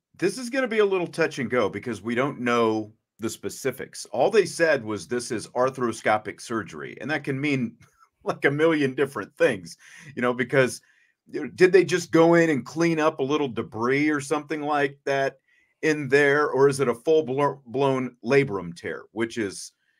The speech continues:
you know, the worst case scenario, labrum or, or rotator cuff. For a cornerback, I don't think you would expect it would be rotator cuff,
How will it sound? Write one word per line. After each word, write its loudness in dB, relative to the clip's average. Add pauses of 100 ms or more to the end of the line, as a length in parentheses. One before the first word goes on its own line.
(160)
you -2
know, 0 (260)
the -2
worst 0
case 0
scenario, -4 (140)
labrum 4
or, 2
or -2
rotator -2
cuff. -10
For 0
a -8
cornerback, 0
I 0
don't -6
think -8
you -6
would -4
expect -6
it -12
would -10
be -6
rotator -2
cuff, -6